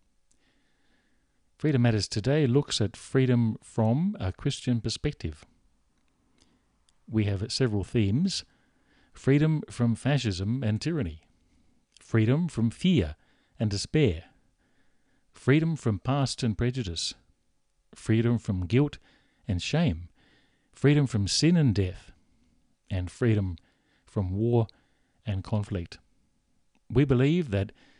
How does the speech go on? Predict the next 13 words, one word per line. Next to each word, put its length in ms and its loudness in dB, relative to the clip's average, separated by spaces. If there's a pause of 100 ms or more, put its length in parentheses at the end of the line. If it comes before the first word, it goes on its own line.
(300)
Jesus 540 2
has 160 -4
come 440 -4
to 140 0
give 200 -2
us 420 -4
freedom, 400 0 (720)
true 220 2
freedom, 420 0 (960)
because 300 2
true 180 2
freedom 560 0
is 460 -2